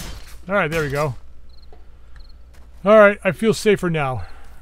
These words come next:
Okay, so, um, before we actually add our blocks here, or at least we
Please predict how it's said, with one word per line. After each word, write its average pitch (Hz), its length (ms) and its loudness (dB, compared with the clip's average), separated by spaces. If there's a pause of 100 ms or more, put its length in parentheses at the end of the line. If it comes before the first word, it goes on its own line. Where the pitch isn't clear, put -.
Okay, 160 460 -2
so, 165 720 2
um, 160 460 -4 (180)
before 190 300 -6
we 185 180 -4
actually 165 360 -6
add 156 480 -4 (2500)
our 131 120 -8
blocks 147 500 -2
here, 147 160 0
or 139 60 -2
at 143 40 0
least 151 180 -4
we 139 220 -6